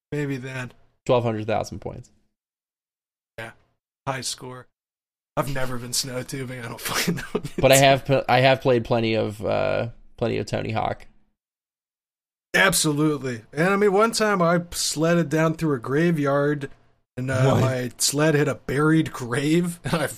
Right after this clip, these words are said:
Speaker 1: it was, like, on a hill. These graves, old graves, fly off, land in a creek bed, narrowly miss smashing my head on another fucking loose grave.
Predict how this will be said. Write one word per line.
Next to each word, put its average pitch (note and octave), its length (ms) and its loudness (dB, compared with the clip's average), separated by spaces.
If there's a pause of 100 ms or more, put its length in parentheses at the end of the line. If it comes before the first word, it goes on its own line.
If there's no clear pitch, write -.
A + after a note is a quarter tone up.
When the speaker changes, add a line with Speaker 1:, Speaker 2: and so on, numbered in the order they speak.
(100)
Speaker 1:
it D#3 80 0
was, C#3+ 160 0
like, D3+ 160 -2
on E3+ 140 2
a B2+ 100 -2
hill. D3+ 380 -2 (200)
These C3+ 160 -10
graves, D3+ 580 -2
old D#3+ 300 0
graves, C3+ 400 -4 (540)
fly E3+ 480 4
off, E3 500 2 (240)
land E3+ 320 2
in D#3+ 80 2
a C#3 80 -2
creek D#3+ 440 0
bed, C#3+ 380 0 (500)
narrowly E3 480 4
miss C#3+ 260 2
smashing D3 500 -2
my C3 140 0
head D3 260 0
on D3 300 0
another C#3 680 0
fucking B2+ 480 -4
loose D3+ 340 2
grave. D3+ 600 0